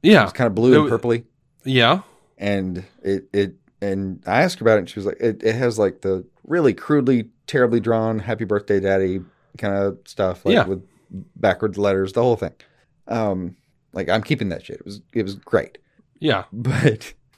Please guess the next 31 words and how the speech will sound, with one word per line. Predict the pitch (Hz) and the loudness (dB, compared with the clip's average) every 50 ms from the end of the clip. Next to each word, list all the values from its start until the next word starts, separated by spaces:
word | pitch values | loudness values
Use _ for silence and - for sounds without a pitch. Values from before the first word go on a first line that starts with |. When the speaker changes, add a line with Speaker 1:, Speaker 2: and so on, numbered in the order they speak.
| _ _ _ - - _ - - | _ _ _ -20 -20 _ -20 -2
Speaker 2:
there's, | - 131 127 123 123 110 107 - - - - _ _ _ _ _ _ _ _ _ _ _ _ _ _ _ _ _ - | 0 2 2 2 2 0 -4 -8 -14 -18 -20 _ _ _ _ _ _ _ _ _ _ _ _ _ _ _ _ _ 0
like, | 120 123 - - - _ _ - | 2 2 2 0 -4 _ _ -12
it, | 113 - _ _ | -12 -12 _ _
it | 120 120 - - | -2 -2 -2 -2
looks, | 123 196 262 247 - - - - _ _ - | -2 -2 -2 -4 -6 -12 -14 -16 _ _ 0
it | 131 123 123 | 0 0 2
looks | 139 156 160 156 - | 2 0 0 0 -2
a | 170 | -4
little | 160 156 156 151 | -2 2 2 2
off | 147 156 165 165 160 - - - - _ - | 2 2 0 -4 -8 -12 -20 -20 -18 _ -2
on | 127 139 139 | -2 -2 -2
the | 123 | 0
face, | - - 151 170 175 170 160 - - | 2 4 4 6 4 4 0 -4 -6
and | - 117 120 117 | -4 -2 -2 0
then | 117 117 117 117 113 | 0 0 0 0 2
there's | 113 110 107 110 | 2 0 0 0
a | 113 | 2
little | 113 113 110 104 101 104 | 4 4 4 4 2 0
thing | - - 143 147 143 | -2 -2 0 0 0
on | 143 139 | -2 -2
the | 131 | -4
side | 127 - - 156 147 147 143 143 139 139 143 139 147 - - - | -4 -2 0 2 4 4 4 4 2 2 0 -2 -4 -8 -2 0
that's | 110 104 101 - 113 | 0 0 2 0 -2
in | 110 107 101 | -4 -2 -4
somebody's | - - 98 87 85 82 - | -6 -6 -6 -6 -6 -6 -6
hand | - 139 143 131 127 | -4 -2 -2 -2 0
on | 113 | 0
the | 107 | 2
left | 113 139 160 - | 2 2 0 0
side, | - 160 147 147 147 143 143 - | -2 0 0 0 0 -2 -2 -4
and | - 107 110 104 101 101 - - | -4 -4 -4 -4 -4 -6 -8 -12